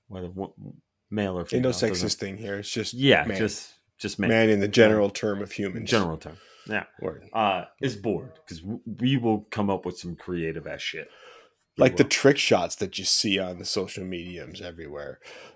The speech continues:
Speaker 1: Yeah.
Speaker 2: Whoa, some of these humans are awesome. The whole, like, chip a D V D into your Xbox thing with the wedge. Whoa,
Speaker 1: Yeah.
Speaker 2: dude.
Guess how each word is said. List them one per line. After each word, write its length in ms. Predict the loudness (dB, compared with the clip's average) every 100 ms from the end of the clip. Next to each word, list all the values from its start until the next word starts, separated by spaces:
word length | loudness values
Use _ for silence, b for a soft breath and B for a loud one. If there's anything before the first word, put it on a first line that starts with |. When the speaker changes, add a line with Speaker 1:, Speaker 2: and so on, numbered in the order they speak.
| B _
Speaker 1:
Yeah. 200 | 0 10
Speaker 2:
Whoa, 320 | 12 12 12 8
some 300 | 8 12 12
of 80 |
these 260 | 12 10 10
humans 320 | 10 10 6
are 140 | -2 -12 -2
awesome. 540 | 6 8 6 2 -2
The 100 | -4
whole, 300 | 4 6 6
like, 400 | 6 0 -2 -8 b b b b _ _
chip 440 | 2 8 8 6 -2
a 100 | -6
D 220 | -2 0 2
V 160 | 0
D 380 | 0 2 2 2 0
into 360 | -2 -2 -2 -4
your 200 | -2 -2
Xbox 640 | -4 -6 -4 -4 -2 -6
thing 360 | -4 -4 -4 -4
with 200 | -6 -6
the 80 |
wedge. 520 | -8 -2 -2 -2 -8 -14 _ _ _ -14
Whoa, 180 | 4 10
Speaker 1:
Yeah. 220 | 10 8 0 -18 _
Speaker 2:
dude. 380 | -4 -4 -6 -18